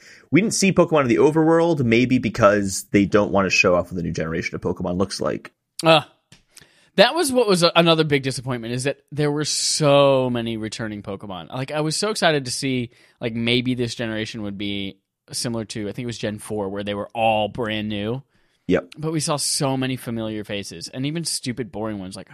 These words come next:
Speaker 2: Hoothoot that nobody
Speaker 1: Well, I
Speaker 2: wants.
Speaker 1: think what they did in Gen four was they're all only new Pokemon until you beat the Elite Four, then the old ones come,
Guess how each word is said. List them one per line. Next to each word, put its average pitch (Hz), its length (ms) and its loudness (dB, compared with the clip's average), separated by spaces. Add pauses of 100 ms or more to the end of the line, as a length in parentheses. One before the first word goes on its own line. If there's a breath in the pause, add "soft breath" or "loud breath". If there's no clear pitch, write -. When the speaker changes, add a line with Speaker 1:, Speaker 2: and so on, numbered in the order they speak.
Speaker 2:
Hoothoot 87 380 -14
that 90 140 -16 (100)
nobody 104 140 -12
Speaker 1:
Well, 190 260 6
I 165 60 6
Speaker 2:
wants. - 100 0
Speaker 1:
think 262 180 -2
what 185 140 4
they 156 100 4
did 131 160 2
in 127 80 2
Gen 113 160 2
four 120 240 4
was 95 480 2 (220 soft breath)
they're 104 160 2
all 160 400 4
only 165 320 4
new 190 180 2
Pokemon 98 640 0
until 113 260 2
you 113 120 4
beat 127 360 0
the 127 100 4
Elite 120 220 4
Four, 113 500 4
then 98 180 0
the 95 100 2
old 87 220 0
ones - 260 -12
come, 69 240 -10